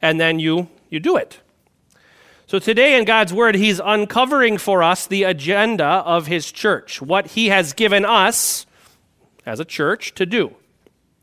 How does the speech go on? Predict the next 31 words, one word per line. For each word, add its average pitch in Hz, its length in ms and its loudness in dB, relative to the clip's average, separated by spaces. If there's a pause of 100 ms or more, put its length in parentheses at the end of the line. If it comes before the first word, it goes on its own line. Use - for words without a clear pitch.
(640)
And 202 140 0
it's 226 160 -4
not 269 260 2
what 262 220 2
we 226 120 0
would 220 160 0
expect. - 760 -6 (1400)
It, 208 160 0
it's 220 240 -2
not 233 380 2
to 214 340 -2 (460)
optimize 185 1000 0
to 180 140 -2
make 190 320 0
Mount 185 240 0
Olive 185 400 2
the 147 100 -2
best 180 380 -2
church 190 320 -2
it 170 100 -4
could 151 160 -6
possibly 165 540 -2
be. 185 440 -4 (1080)
It's - 480 -2
actually 190 420 0
a 185 60 2
lot 226 200 2
simpler 226 460 0
than 139 180 -4
that. 110 200 -4
It's - 200 -8